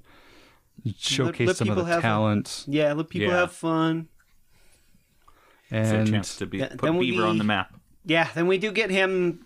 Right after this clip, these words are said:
Speaker 1: doing, uh,
Speaker 3: Yeah, he ta-, he's,
Speaker 1: Barry Manilow, which
Speaker 3: he's
Speaker 1: he
Speaker 3: no
Speaker 1: did
Speaker 3: longer,
Speaker 1: promise originally.
Speaker 3: yeah,
Speaker 2: Yeah.
Speaker 3: no longer Olivia Newton-John.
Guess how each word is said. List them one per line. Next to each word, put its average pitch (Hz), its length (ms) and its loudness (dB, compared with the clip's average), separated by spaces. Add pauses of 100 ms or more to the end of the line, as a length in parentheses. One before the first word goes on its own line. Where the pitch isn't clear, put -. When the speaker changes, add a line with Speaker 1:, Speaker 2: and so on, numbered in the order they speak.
(140)
Speaker 1:
doing, 165 360 2
uh, 143 380 2 (320)
Speaker 3:
Yeah, 101 200 0
he 110 160 -2
ta-, 131 240 -2
he's, 147 140 0
Speaker 1:
Barry 226 200 2
Manilow, 220 480 2
which 151 120 2
Speaker 3:
he's 139 100 2
Speaker 1:
he 143 40 0
Speaker 3:
no 160 120 2
Speaker 1:
did 175 80 2
Speaker 3:
longer, 180 200 4
Speaker 1:
promise 190 340 0
originally. 139 580 0
Speaker 3:
yeah, 104 160 4
Speaker 2:
Yeah. 107 160 4
Speaker 3:
no 135 100 2
longer 139 240 0
Olivia 127 340 -2
Newton-John. 123 600 -2